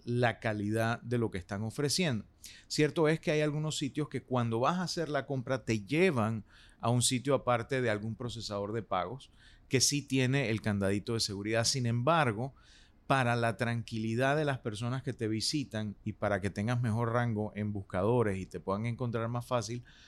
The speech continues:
ya es hora de que inviertas en un certificado de seguridad que no te debe costar más de diez dólares al año.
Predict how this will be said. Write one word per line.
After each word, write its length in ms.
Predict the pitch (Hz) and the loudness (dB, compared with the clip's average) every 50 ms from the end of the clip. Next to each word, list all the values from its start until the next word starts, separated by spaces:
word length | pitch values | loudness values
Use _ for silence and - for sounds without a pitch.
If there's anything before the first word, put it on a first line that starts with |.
| - - - - - - - - | -20 -20 -20 -20 -20 -20 -10 -8
ya 320 | 110 104 117 120 123 135 | 0 2 4 4 6 4
es 80 | 139 131 | 2 2
hora 420 | 143 156 151 127 117 117 135 - - - - | 2 2 2 4 2 2 0 -4 -8 -14 -10
de 320 | - 127 117 113 120 110 - | -6 -2 0 2 2 2 2
que 100 | 113 110 | 2 2
inviertas 760 | 101 104 101 110 113 110 104 95 - 123 131 127 - - - - | 2 2 2 4 4 2 2 2 0 -2 0 0 -2 -4 -4 -2
en 160 | 120 113 117 | -2 0 0
un 260 | 113 113 113 117 113 | 0 0 -2 -2 -2
certificado 600 | - 135 120 104 - 104 - 110 - 113 113 127 | -4 -4 -4 -4 -6 -8 -8 -4 -2 0 0 2
de 60 | 127 | 0
seguridad 420 | - 147 131 123 113 117 117 117 - | 0 0 0 0 2 2 0 2 2
que 100 | 135 120 | 0 0
no 240 | 120 127 131 127 | 2 0 0 -2
te 200 | - - 135 127 | -2 -2 -2 -2
debe 420 | 123 113 123 131 139 135 139 127 - | 0 2 2 2 4 4 2 0 0
costar 400 | - 104 90 - - 113 107 110 | -2 -6 -6 -4 -2 -2 0 0
más 200 | 117 117 113 113 | 2 0 0 0
de 140 | 120 113 101 | 0 -2 -2
diez 200 | 110 110 101 98 | -2 -2 -2 -2
dólares 400 | 107 101 101 95 90 92 85 82 | 0 0 0 0 0 -2 -4 -4
al 120 | 80 90 | -2 -2
año. 220 | 107 104 87 64 | -2 -2 -2 -6